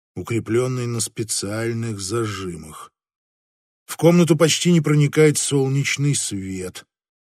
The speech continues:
На одной из узких стен, как раз над раковиной с текущим краном, висит бесшумно работающий кондиционер.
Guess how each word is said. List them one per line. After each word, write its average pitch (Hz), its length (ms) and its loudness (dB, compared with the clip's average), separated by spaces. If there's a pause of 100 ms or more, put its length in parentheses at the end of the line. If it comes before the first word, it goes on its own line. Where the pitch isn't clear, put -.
(280)
На 107 120 -4
одной 123 340 -2
из 117 140 -2
узких 120 360 -4
стен, 139 520 2
как 90 240 -10
раз 120 280 -4
над 101 160 -8
раковиной 107 560 -6
с - 120 -6
текущим 101 560 -8
краном, 123 560 -4 (480)
висит 101 320 -6
бесшумно 110 680 -6
работающий 92 880 -8
кондиционер. 92 1200 -10